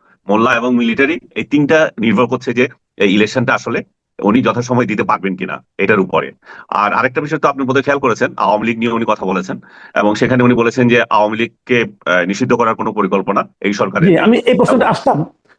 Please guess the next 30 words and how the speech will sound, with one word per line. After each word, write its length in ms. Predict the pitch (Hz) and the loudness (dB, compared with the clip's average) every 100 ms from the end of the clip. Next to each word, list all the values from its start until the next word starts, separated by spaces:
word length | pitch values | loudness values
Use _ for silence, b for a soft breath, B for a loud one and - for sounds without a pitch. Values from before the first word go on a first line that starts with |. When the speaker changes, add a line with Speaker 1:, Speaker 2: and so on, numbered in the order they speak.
| _ | _
Speaker 2:
আপনি 180 | 156 220 | 0 4
যেটা 140 | 233 | 6
Speaker 1:
হুম। 80 | 247 | 6
Speaker 2:
বললেন 140 | 247 | 4
যে 80 | 240 | 4
আওয়ামী 280 | 233 226 233 | 4 2 4
লীগকে 260 | 240 - 233 | 2 4 2
নিষিদ্ধ 280 | 214 220 | 4 4
করা, 160 | 208 220 | 4 6
উনি 140 | 214 | 6
বলেছেন 280 | 214 208 202 | 4 2 2
যেটা 160 | 156 156 | 0 2
আওয়ামী 180 | 190 196 | 2 2
লীগকে 160 | 196 | 2
নিষিদ্ধ 240 | 185 196 180 | 2 2 2
করার 220 | 185 180 | 2 2
কোনো 280 | 170 160 151 | 0 -2 0
পরিকল্পনা 400 | 180 175 170 190 | 0 0 0 0
এই 100 | 208 | 0
Speaker 1:
হুম। 100 | 180 | 0
Speaker 2:
অন্তর্বর্তীকালীন 600 | 170 175 151 151 143 143 - _ | 2 0 -2 -2 0 -2 -4 _
সরকারের 380 | _ - 143 135 | _ -2 0 2
নাই। 140 | 127 185 | 2 2
Speaker 1:
হুম। 160 | - b _ | 0 b _
Speaker 2:
তারপর 200 | 208 208 | 0 2
আবার 100 | 262 | 4
Speaker 1:
হুম। 100 | 254 | 4
Speaker 2:
জুড়ে 140 | 226 262 | 4 4
দিয়েছেন 400 | 214 - 170 226 _ b _ | 4 4 0 -2 _ b _
যে 240 | 160 185 | 2 4